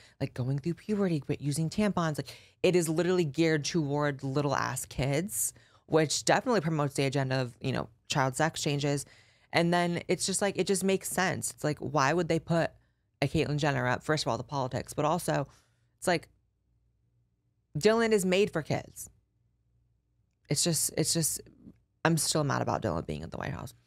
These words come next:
If I had to have picked a trans person to be at the White House instead of Dylan, people can drag me for this, and feel free to drag me. I don't fucking care.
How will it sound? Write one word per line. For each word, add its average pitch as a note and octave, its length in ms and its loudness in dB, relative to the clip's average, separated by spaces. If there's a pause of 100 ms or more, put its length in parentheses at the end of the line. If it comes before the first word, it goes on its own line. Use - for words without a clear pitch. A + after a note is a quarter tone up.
(200)
If G#3+ 120 4
I A3+ 80 4
had C4 200 -2
to F4 100 -2
have D4+ 120 -4
picked E3 340 0
a E3+ 60 0
trans D3+ 340 -4
person E3 320 -4
to D#3+ 120 -4
be D3 260 -4
at - 160 -6
the D#3 80 -2
White D3+ 200 0
House G3 480 -6 (180)
instead D3+ 240 -2
of E3 80 -4
Dylan, D#3 400 -4 (640)
people F3+ 240 4
can F#3+ 120 2
drag C#3+ 240 2
me D#3+ 100 0
for F#3 140 0
this, F#3+ 280 2
and D3 300 0
feel G3+ 160 0
free G3 160 0
to E3 80 0
drag B2 240 -2
me. B2 100 -2
I A#2+ 80 0
don't C#3+ 100 -4
fucking C3 220 -4
care. - 220 -8